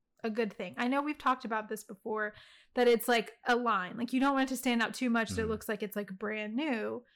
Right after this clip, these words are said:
Speaker 1: which I don't think that it did, but you want to notice it, that you're like, "Oh,
Speaker 2: That's a cute
Speaker 1: I really,
Speaker 2: outfit.
Speaker 1: yeah, that's a cute outfit."
Speaker 2: That's a cute outfit. I could see you wearing that, you know, that, that kind of thing. And yeah, none of the outfits, you know, stood out for me. We, we have some films where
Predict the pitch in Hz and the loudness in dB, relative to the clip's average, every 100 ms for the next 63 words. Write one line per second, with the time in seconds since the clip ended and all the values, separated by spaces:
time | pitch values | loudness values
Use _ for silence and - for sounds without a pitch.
0 | _ _ 233 240 233 226 214 214 202 214 | _ _ 0 2 2 0 -4 -6 -4 -6
1 | 208 220 269 226 220 - _ _ 233 233 | -4 2 2 2 -2 -8 _ _ 0 0
2 | - 233 233 247 240 - _ _ - 254 | 0 -2 0 0 0 -2 _ _ -2 0
3 | 247 302 302 285 - 220 226 - 220 220 | 4 4 2 0 0 0 -2 -4 -4 -2
4 | 214 208 208 - 415 254 214 214 - _ | -2 -4 -6 -4 0 0 0 -6 -14 _
5 | _ _ 147 139 - - 135 139 147 - | _ _ 0 0 -2 4 8 10 10 6
6 | 90 90 415 233 415 339 - 294 277 320 | 4 4 4 6 4 4 0 4 4 6
7 | 381 143 226 - 139 127 139 131 101 87 | 4 4 2 4 4 6 6 4 -4 -4
8 | 107 107 92 - 104 101 110 101 85 78 | -4 -4 -4 -2 -2 0 0 0 -4 -6
9 | 90 107 113 120 127 135 113 92 87 85 | -6 -4 -2 -2 0 -2 -2 -6 -6 -8
10 | 82 87 - - - 143 135 165 180 160 | -8 -12 -14 -20 -4 0 4 6 6 4
11 | 156 135 - - - 185 113 101 101 107 | 2 -4 -8 -12 -10 -6 -2 -2 -4 -6
12 | - - 120 113 - 80 82 98 113 113 | -8 -2 0 0 -2 -8 -6 -6 -6 -4
13 | 110 107 - 107 98 104 98 92 95 92 | -4 -4 -4 -4 -4 -4 -2 -4 -4 -2
14 | 92 | -2